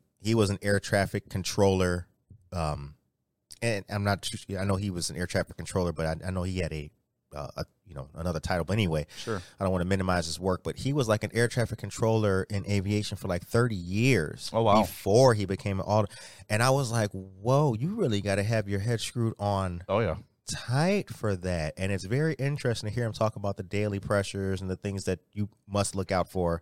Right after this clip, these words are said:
Speaker 2: Yeah.
Speaker 1: And these are musts.
Speaker 2: Right, right.
Speaker 1: Musts. There is no plan B.
Speaker 2: No, no.
Speaker 1: It's like, get it out of there. There is no plan B.
Speaker 2: The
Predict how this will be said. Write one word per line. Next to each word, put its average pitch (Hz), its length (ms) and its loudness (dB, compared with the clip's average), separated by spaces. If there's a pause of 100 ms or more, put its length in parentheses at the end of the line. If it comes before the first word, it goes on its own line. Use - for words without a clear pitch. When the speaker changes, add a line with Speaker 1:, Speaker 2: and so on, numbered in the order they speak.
Speaker 2:
Yeah. 101 260 2
Speaker 1:
And 117 140 4
these 120 120 6
are 110 80 6
musts. - 720 -4 (140)
Speaker 2:
Right, 101 280 4 (380)
right. 98 140 0
Speaker 1:
Musts. 87 440 2 (120)
There 104 160 2
is 117 200 2
no 101 360 4 (220)
plan 92 260 -2
B. 82 220 -6 (160)
Speaker 2:
No, 101 280 0 (340)
no. 90 260 -4 (1080)
Speaker 1:
It's 104 160 -4
like, 92 120 4
get 104 140 4
it 107 80 4
out 110 140 8
of 98 80 0 (140)
there. 101 360 0
There 104 220 4
is 107 100 6
no 113 100 4
plan 101 240 0
B. 73 180 -10 (800)
Speaker 2:
The 95 400 0